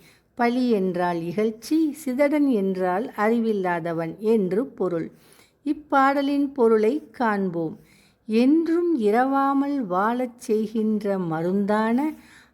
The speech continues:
அமிர்தமாக இருந்தாலும் அதனை வீட்டில் உள்ளவர்கள் அனைவரும் உண்பதே முறை ஆகும். அவ்வாறு செய்யாமல் ஒரு குடும்பத் தலைவன் உணவில் மீது உள்ள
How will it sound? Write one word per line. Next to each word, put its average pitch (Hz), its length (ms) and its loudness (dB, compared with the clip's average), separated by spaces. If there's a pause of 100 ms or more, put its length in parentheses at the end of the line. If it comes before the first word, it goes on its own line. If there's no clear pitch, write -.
அமிர்தமாக 185 1000 0
இருந்தாலும் 226 840 -2 (300)
அதனை 262 520 2
வீட்டில் 320 580 0
உள்ளவர்கள் 254 760 -2
அனைவரும் 254 840 0
உண்பதே 196 880 2
முறை 202 540 -2
ஆகும். 165 520 -6 (500)
அவ்வாறு 175 640 -2
செய்யாமல் 190 800 0 (360)
ஒரு 262 320 0
குடும்பத் 339 500 -4
தலைவன் 190 640 -4
உணவில் 311 580 2
மீது 226 680 0
உள்ள 196 500 -4